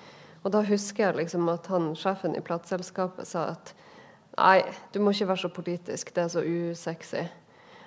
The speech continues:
Og det er liksom definisjonen på musikkbransjen og den kommersielle musikkbransjen, at det er liksom ikke så mye rom for,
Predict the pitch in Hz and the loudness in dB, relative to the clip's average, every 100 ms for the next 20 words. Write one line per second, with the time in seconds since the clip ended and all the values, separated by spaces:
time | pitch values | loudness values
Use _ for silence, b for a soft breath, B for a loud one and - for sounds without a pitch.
0 | - 202 233 226 208 226 - 190 180 175 | 0 8 10 12 10 6 6 6 6 4
1 | 214 208 208 202 - 233 202 165 160 202 | 2 4 2 4 8 8 8 6 2 4
2 | 180 165 170 190 185 202 - 208 202 196 | 6 6 4 0 0 -4 2 4 4 2
3 | 175 160 170 160 185 180 202 190 196 196 | 0 2 2 2 2 2 2 2 2 2
4 | 180 165 175 196 - 196 185 165 160 160 | 2 2 -2 -4 -2 -2 0 0 0 0
5 | 165 185 170 170 - 190 202 202 220 214 | 2 2 0 -2 0 0 0 -2 2 6
6 | 208 202 240 175 160 - 190 175 170 | 6 6 6 4 0 -2 0 0 -2